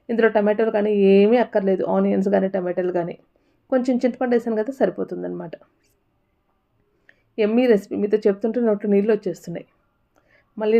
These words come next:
నైట్ కూడా తినాలన్నమాట నేను ఇదే పచ్చడి. నాకు చాలా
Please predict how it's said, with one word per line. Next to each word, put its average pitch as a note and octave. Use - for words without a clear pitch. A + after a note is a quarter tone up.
నైట్ G3+
కూడా A3
తినాలన్నమాట F#3+
నేను F#3
ఇదే G3+
పచ్చడి. G3
నాకు A#3+
చాలా A#3+